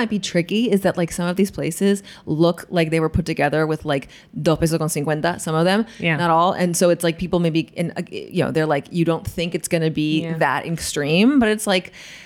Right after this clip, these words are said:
Speaker 1: I think
Speaker 2: Yeah.
Speaker 1: we've just, we're hit-, we are hitting a point where it's like
Speaker 2: But that's a battle I'm not gonna fight anymore. When
Speaker 1: No.
Speaker 2: people are like, "Oh my God, the media luna there is," like, I'm like, <sighs> you know, it's like, I,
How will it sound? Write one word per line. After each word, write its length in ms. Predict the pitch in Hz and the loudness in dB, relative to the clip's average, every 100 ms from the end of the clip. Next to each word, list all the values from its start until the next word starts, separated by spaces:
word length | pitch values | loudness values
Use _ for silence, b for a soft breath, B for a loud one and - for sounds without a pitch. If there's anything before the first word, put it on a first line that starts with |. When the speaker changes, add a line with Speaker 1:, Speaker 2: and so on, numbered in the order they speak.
| B - | B -2
Speaker 1:
I 100 | 196 | 0
think 360 | - 226 220 | 2 2 2
Speaker 2:
Yeah. 140 | - - | -2 2
Speaker 1:
we've 260 | 214 202 | 2 4
just, 220 | 185 208 - | 2 -2 0
we're 140 | 208 | -2
hit-, 240 | 202 220 | 0 0
we 100 | 233 | 2
are 140 | 185 220 | 2 2
hitting 240 | 240 233 | 0 0
a 40 | 202 190 | 0 -2
point 160 | 170 | 0
where 100 | 160 | 0
it's 160 | 160 - | -2 -2
like 320 | 156 147 - B B | -2 -2 -6 B B
Speaker 2:
But 80 | 202 | 0
that's 180 | 240 247 | 2 2
a 40 | |
battle 260 | 233 220 208 | 2 2 2
I'm 100 | 196 | 2
not 140 | 180 | 0
gonna 140 | 170 165 170 | -2 -4 -2
fight 100 | 151 | -2
anymore. 280 | 151 151 156 | -2 -4 0
When 120 | 170 | 2
Speaker 1:
No. 60 | 196 | 4
Speaker 2:
people 160 | 220 269 | 4 4
are 120 | 233 220 | 4 2
like, 140 | - B B B | -2 B B B
"Oh 60 | 233 | 2
my 40 | 220 | 4
God, 120 | 214 | 4
the 40 | 190 | 4
media 200 | 175 175 | 4 4
luna 200 | 214 247 | 4 4
there 140 | 220 214 | 4 4
is," 60 | 202 | 2
like, 160 | 196 | 0
I'm 160 | - 214 214 | 0 0 0
like, 180 | 185 170 151 | -2 -10 -10
<sighs> 160 | - | -6
you 60 | 202 | -2
know, 200 | 190 185 - | 0 0 -4
it's 100 | - | -4
like, 100 | 190 | 0
I, 180 | 190 | 0